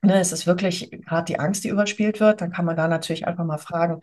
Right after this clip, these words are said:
„Hatten Sie schon mal Erfahrung mit Pferden?“ Und viele sagen, „Ja, hatte ich, bin schon mal gebissen worden“ oder „Ja, hatte ich, bin schon mal runtergefallen.“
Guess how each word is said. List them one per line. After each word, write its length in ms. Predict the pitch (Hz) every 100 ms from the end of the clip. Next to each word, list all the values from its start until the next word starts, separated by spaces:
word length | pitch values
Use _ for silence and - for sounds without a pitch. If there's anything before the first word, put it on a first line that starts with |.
| - _ _ _ -
„Hatten 180 | -
Sie 120 | 175 190
schon 180 | 208
mal 120 | 196 185
Erfahrung 480 | 180 202 190 196
mit 160 | 190 180
Pferden?“ 380 | - 196 196 196
Und 140 | 190
viele 520 | - - 269 359 262
sagen, 380 | 180 180 185 196
„Ja, 240 | 180 165 160
hatte 220 | 180 254
ich, 160 | 247 -
bin 80 | 202
schon 140 | 175
mal 80 | 156
gebissen 380 | 160 226 226 196
worden“ 220 | 190 185
oder 140 | 165
„Ja, 200 | 156 151
hatte 180 | 175 175
ich, 80 | -
bin 100 | 170
schon 120 | 160
mal 60 | 143
runtergefallen.“ 840 | 220 226 202 196 185 180 180 190